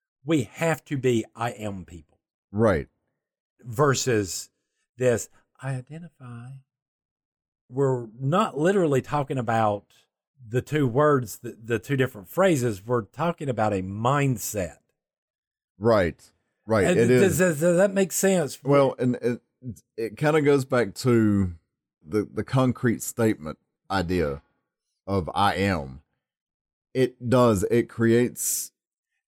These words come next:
Speaker 2: I don't
Speaker 1: Thi-
Speaker 2: know, it changes something in the brain.
Speaker 1: And, and saying this is gonna be really hard for some people, but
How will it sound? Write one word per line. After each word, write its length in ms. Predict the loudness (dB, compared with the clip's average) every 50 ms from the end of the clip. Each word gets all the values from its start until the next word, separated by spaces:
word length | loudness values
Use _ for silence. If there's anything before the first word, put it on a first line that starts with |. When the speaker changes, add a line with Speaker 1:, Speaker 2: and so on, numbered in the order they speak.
| -4 0
Speaker 2:
I 60 | 2
don't 140 | 2 2 4
Speaker 1:
Thi- 40 |
Speaker 2:
know, 160 | 4 4 6 4
it 100 | 4 2
changes 460 | 2 2 2 4 4 4 2 2 0
something 540 | 0 0 0 2 2 0 0 0 2 2 4
in 100 | 4 4
the 80 | 2
brain. 840 | 0 0 0 2 4 4 4 4 4 2 0 0 -2 -6 -10 -12 -14 _ _
Speaker 1:
And, 140 | -6 -6 -4
and 420 | -4 -4 -4 -4 -2 -4 -2 -2 0
saying 240 | 0 2 2 2
this 200 | 2 2 0 -2
is 80 | -4 -6
gonna 140 | -6 -4 -2
be 100 | -2 -2
really 240 | -2 0 -2 -2 0
hard 200 | 0 0 0 -2
for 100 | -2 -6
some 160 | -10 -10 -8 -4
people, 220 | -4 -2 -4 -2
but 220 | -2 -4 -6 -6